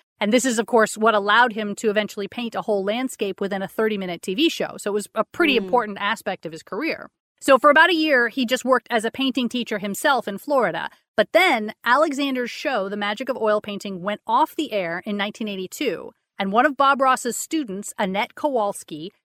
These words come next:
Speaker 1: convinced him that he could fill the void. Weirdly enough,
Speaker 2: Hmm.
Speaker 1: her husband, Walt Kowalski, had just retired from the C I A, and so they had a lot of money and nothing to do, so they agreed that this would be a nice little project to keep them all busy.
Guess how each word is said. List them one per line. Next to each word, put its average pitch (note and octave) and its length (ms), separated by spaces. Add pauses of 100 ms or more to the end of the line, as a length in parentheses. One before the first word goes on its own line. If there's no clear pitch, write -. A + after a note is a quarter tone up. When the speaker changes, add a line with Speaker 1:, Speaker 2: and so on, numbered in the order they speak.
Speaker 1:
convinced B3+ 480
him G3+ 340
that A#3 140
he C4 180
could C4+ 180
fill A3+ 180
the G3+ 60
void. G#3 440 (420)
Weirdly E4+ 320
enough, D4+ 240
Speaker 2:
Hmm. - 120
Speaker 1:
her B3 280
husband, B3+ 600
Walt C4 400
Kowalski, A3 520
had G#3 200
just C4+ 300
retired A3+ 720
from A3+ 200
the G3+ 60
C B3+ 240
I A3 120
A, F3+ 320 (380)
and B3 220
so A#3 460 (100)
they B3 120
had C4 120
a B3 40
lot B3 180
of A#3+ 60
money A#3+ 200
and A3 100
nothing A3 260
to G#3 60
do, D4+ 200
so A#3 160
they A3 140
agreed C4 460
that G#3+ 140
this C4 220
would B3 100
be A3 100
a G3+ 80
nice G#3+ 280
little G#3 180
project B3 540
to G#3+ 80
keep - 180
them G3+ 140
all F3+ 120
busy. B3 440